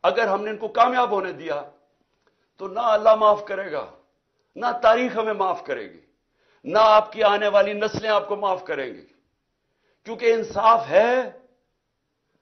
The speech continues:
आइन है तो इंसाफ है, क्योंकि आइन बताता है कौन से कानून पे मुल्क चलता है।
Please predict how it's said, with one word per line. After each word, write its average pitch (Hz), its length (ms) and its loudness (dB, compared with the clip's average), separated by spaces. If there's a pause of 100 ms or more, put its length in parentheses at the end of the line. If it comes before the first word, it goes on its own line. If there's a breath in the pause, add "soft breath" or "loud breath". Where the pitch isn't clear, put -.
(160)
आइन 220 340 2
है 196 360 4
तो 233 180 0
इंसाफ 143 480 -2
है, 156 140 -4
क्योंकि 175 240 -8
आइन 196 340 -2
बताता 185 400 -4
है 160 60 -4
कौन 156 220 -4
से 160 120 -10
कानून 139 320 -6
पे 156 120 -12
मुल्क 147 220 -12
चलता 139 300 -10
है। 110 100 -18